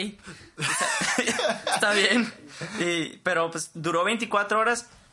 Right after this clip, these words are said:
Y antes de las veinticuatro, yo creo que fue a las veintitrés. O sea, fue de diez de la mañana. O sea, de diez de la mañana de un domingo a diez de la mañana del lunes.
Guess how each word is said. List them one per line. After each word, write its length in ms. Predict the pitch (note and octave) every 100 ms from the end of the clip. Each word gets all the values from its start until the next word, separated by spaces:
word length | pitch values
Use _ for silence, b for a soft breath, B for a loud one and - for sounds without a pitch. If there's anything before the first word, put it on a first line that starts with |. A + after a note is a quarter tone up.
| _
Y 160 | G3 G#3
antes 380 | B3 B3+ D#4+
de 100 | D4+
las 160 | D#4 C#4
veinticuatro, 560 | B3 G#3+ G3 G#3+ A3 G#3+
yo 160 | G3+
creo 120 | A3 A#3
que 80 |
fue 180 | B3 A#3
a 40 | A3+
las 180 | B3+
veintitrés. 560 | A#3+ A#3 G#3+ E3 E3+ D3
O 40 |
sea, 140 | D3+ C#3+
fue 180 | E3+ F3+
de 200 | G#3+ G#3
diez 420 | F3+ F#3+ A3 G#3+
de 120 | A3+
la 120 | A3+
mañana. 600 | G3+ E3 E3+ A3 C4 E4 - - _ _ _ _ _ _ _ -
O 60 | D3
sea, 140 | A#2
de 100 | B2
diez 140 | B2 D3
de 80 | F3+
la 80 |
mañana 300 | F3+ D#3 E3+
de 100 | F3+
un 100 | F#3
domingo 320 | F#3+ F#3+ F#3 F#3+
a 40 |
diez 160 | F#3 F3
de 60 |
la 60 | F#3+
mañana 300 | E3+ D3 E3
del 140 | D#3+
lunes. 380 | C3+ D3+ A#2+ -